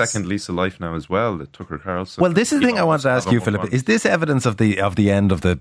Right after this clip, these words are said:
Speaker 2: the global discourse generally? Because you have one person who cost Fox seven hundred eighty-seven million for,
Speaker 1: Mm.
Speaker 2: um, a li-, and being untrue in relation to the last election, that being Tucker Carlson. You have Alex Jones, who owes one point five billion for lying about Sandy Hook.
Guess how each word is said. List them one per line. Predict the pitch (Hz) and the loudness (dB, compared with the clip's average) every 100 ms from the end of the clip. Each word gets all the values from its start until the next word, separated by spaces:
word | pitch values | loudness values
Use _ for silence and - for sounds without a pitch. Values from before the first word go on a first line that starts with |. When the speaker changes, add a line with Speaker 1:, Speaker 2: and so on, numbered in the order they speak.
| - | 0
Speaker 2:
the | 92 87 | 0 0
global | 80 95 87 | 0 0 2
discourse | 85 90 - 85 - | 0 0 0 -2 0
generally? | 90 82 78 | -2 -2 -4
Because | 71 98 107 90 | -4 0 0 0
you | 120 120 | 2 4
have | 117 110 | 2 2
one | 185 | 0
person | 202 180 156 | 2 0 4
who | 127 | 2
cost | - 113 107 | 4 0 0
Fox | 104 101 | -2 -2
seven | - 101 95 | 0 2 2
hundred | 87 95 | 4 2
eighty-seven | 90 92 90 90 | 2 2 2 2
million | 90 82 73 | 2 0 -4
for, | 73 95 85 | -4 -2 -2
Speaker 1:
Mm. | 90 | -2
Speaker 2:
um, | 92 87 82 71 | -2 -2 -4 -2
a | 92 | 0
li-, | 90 82 | 2 2
and | 90 90 76 | 0 0 0
being | 95 87 | 0 2
untrue | 87 98 92 - 87 85 | 2 2 2 2 4 4
in | 80 | 0
relation | 78 85 85 85 | 0 0 0 -4
to | - 80 | -2 -4
the | 76 85 | -2 -4
last | 80 85 80 | -2 -2 -2
election, | 87 78 - | -4 -4 -2
that | 85 - | -4 -2
being | 82 | -4
Tucker | - 85 80 | -2 -4 -4
Carlson. | 76 78 92 95 - - _ | -4 -4 -4 -6 -10 -20 _
You | 123 | 0
have | 127 | 2
Alex | 135 143 143 | 2 -2 -2
Jones, | - 147 226 269 202 | 0 2 4 4 4
who | 170 151 | 4 4
owes | 127 117 | 4 2
one | 107 110 | 2 2
point | 107 92 | 0 0
five | 104 98 | 2 2
billion | 73 92 85 82 80 | 0 0 0 0 -4
for | - 95 | 0 2
lying | 98 98 92 | 2 2 0
about | 90 90 87 | 0 0 0
Sandy | 95 92 85 | 0 0 0
Hook. | 98 92 | 0 -2